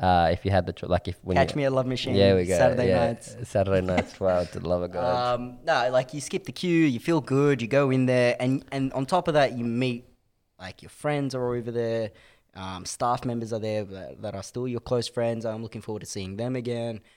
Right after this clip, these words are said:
Speaker 2: I'm looking forward to, you know, just jamming out, having, like, your own s-, like, booth.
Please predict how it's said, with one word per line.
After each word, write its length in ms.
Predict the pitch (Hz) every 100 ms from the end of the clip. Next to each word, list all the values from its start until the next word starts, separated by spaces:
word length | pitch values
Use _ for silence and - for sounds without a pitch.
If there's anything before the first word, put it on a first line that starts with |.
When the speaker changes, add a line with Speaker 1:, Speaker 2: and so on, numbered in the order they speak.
| _ _ -
Speaker 2:
I'm 260 | 98 98
looking 220 | 104 107 98
forward 280 | 101 98
to, 100 | -
you 300 | 98 92 95
know, 80 | 92 -
just 340 | 156 151 - _ 120
jamming 480 | 110 143 180 127 107
out, 460 | 120 131 127 123 - _ _
having, 300 | 127 143 139
like, 280 | 120 110 -
your 140 | 117
own 400 | 139 147 143 117 - _
s-, 200 | - - 101 -
like, 260 | 95 90
booth. 500 | 135 147 143 - -